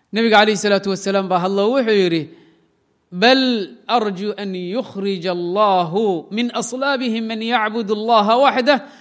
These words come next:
laa yushriku bihi shay'a." Bal in la cadaabo oo la ciqaabo oo la baabi'iyo warkeeda daa.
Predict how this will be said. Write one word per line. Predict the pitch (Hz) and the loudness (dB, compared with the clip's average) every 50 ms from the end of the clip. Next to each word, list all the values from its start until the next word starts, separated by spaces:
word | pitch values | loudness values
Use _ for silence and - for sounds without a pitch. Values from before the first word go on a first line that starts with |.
| - _ - 175 | -20 _ -8 -2
laa | 190 220 254 269 | 0 2 2 2
yushriku | 269 262 254 226 - 247 247 254 220 - 233 208 | 2 0 -2 -2 -4 -6 -8 -8 -8 -10 -8 -6
bihi | 226 220 190 202 | -4 -4 -4 -4
shay'a." | 185 - 202 180 160 151 151 143 135 - _ _ _ _ _ _ _ _ _ _ _ _ _ _ _ _ _ _ _ _ _ _ _ _ | -4 -4 -4 -4 -4 -6 -8 -10 -12 -16 _ _ _ _ _ _ _ _ _ _ _ _ _ _ _ _ _ _ _ _ _ _ _ _
Bal | 165 180 240 269 277 254 220 185 165 - - - | 2 6 6 6 6 6 2 0 -4 -8 -12 -8
in | 247 233 226 220 | -6 -4 -2 -2
la | 196 170 175 | -2 0 0
cadaabo | 190 190 202 196 202 220 208 | -2 0 -2 -2 -2 -4 -6
oo | 180 185 190 | -6 -6 -4
la | 190 190 165 | -4 -4 -4
ciqaabo | 151 165 180 - 180 180 180 185 190 202 | -4 -4 -6 -4 -2 0 0 0 -2 -4
oo | 185 - 185 185 | -8 -6 -6 -4
la | 185 180 | -4 -4
baabi'iyo | 170 160 185 180 180 170 175 190 180 196 202 202 196 | -4 0 0 0 0 0 -4 -8 -8 -6 -6 -4 -4
warkeeda | 214 196 185 - 185 175 170 165 160 | -4 -4 -6 -6 -6 -6 -4 -6 -6
daa. | 151 151 190 208 180 | -4 0 2 2 2